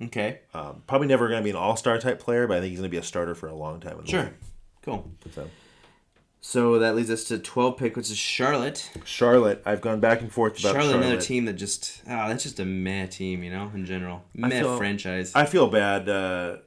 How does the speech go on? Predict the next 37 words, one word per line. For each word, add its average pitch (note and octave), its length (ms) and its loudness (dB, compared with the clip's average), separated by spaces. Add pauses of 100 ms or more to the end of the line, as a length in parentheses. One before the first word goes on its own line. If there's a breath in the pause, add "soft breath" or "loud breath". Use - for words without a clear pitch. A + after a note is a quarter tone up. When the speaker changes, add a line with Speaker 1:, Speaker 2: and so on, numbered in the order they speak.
(160)
Speaker 2:
our, G#2 480 0
our, G2 560 -2
our A2 100 0
good A2 240 0
friend G2+ 320 -2
of G2 40 -2
the F#2 120 -6
pod, F#2+ 420 0
uh, F2+ 480 -4
Dwayne, G2 680 -4 (120)
one G2+ 140 -8
of G2 80 -2
the F#2+ 80 0
hosts G2+ 280 0
of F#2+ 80 -10
the - 60 -14
Two A2+ 100 -4
Guys G2 220 0
podcast, A#2 600 2
is G#2 80 -2
Speaker 1:
Yeah. G#2 100 -2
Speaker 2:
a A2 60 -4
Charlotte G#2 400 2
fan, F#2+ 380 -2
Speaker 1:
Yeah, F#2 60 -4
Speaker 2:
and F#2 120 -10
Speaker 1:
I'm G#2 80 -8
sorry, F2+ 260 -6
man. F2 160 -6
Speaker 2:
it's C3 120 -2
a, B2+ 40 4
it's, A#2+ 280 -2
it's C3+ 200 -2
rough A2 320 0
living G#2 280 2
in G2+ 40 -4
that, G2+ 380 -4